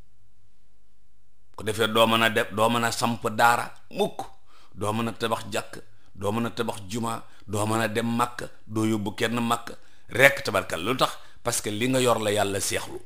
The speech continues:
Inna Allaha tayyibun la yaqbalu illa tayyiba. Yàlla daa am alal yoo xam daf leen a seexlu. Yàlla bu ci sunuy alal bokk. Yàlla bu ci sunuy alal bokk. Waaw. Yàlla bu ci sunuy alal bokk.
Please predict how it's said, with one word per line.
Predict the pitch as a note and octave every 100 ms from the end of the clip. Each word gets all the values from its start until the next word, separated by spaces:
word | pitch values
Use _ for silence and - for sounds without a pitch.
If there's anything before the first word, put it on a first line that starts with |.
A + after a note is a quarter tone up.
| - - - - -
Inna | G#2+ G#2+
Allaha | G#2+ A2+ G#2+ G2
tayyibun | B2 A#2 B2 E3+ F3 - - - - -
la | G2+
yaqbalu | G#2+ - G2 G2 -
illa | C#3 G#2
tayyiba. | - F2 D#2+ C2+ - - - - - - - - - - - - - -
Yàlla | B2 A#2+ A2+
daa | G#2+ G#2+
am | G#2
alal | F#2+ G2+ F#2+
yoo | G2
xam | G2
daf | G2+ G2
leen | F#2+ F#2
a |
seexlu. | - F#2+ - A#1
Yàlla | F#2+ C#3 B2+
bu | A2
ci | -
sunuy | G2+ F#2
alal | D#2+ E2+
bokk. | D2+ C#2 - - - - - - - - - - - - - - - -
Yàlla | G#2+ B2+ B2+
bu | A2 G2
ci | -
sunuy | F#2+ D2+
alal | E2+ E2+
bokk. | D#2 B1+ - - - - - - - - - - - - - - - - -
Waaw. | C2 G#1 - - - - - - - - - - - - -
Yàlla | - A#2+ A2+
bu | G2
ci | F2+
sunuy | F2 E2
alal | C#2 D#2
bokk. | C#2 -